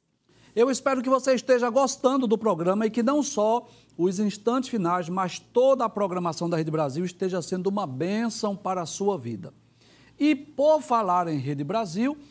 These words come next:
eu quero parabenizar a toda a equipe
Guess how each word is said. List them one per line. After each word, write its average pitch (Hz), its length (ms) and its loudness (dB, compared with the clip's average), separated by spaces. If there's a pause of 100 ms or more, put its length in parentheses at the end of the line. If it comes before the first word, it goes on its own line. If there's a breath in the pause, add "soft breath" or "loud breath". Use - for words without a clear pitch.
(280 loud breath)
eu 180 140 0
quero 208 300 0
parabenizar 190 800 -2
a 175 80 -2
toda 269 560 0
a 208 40 0
equipe 180 640 -4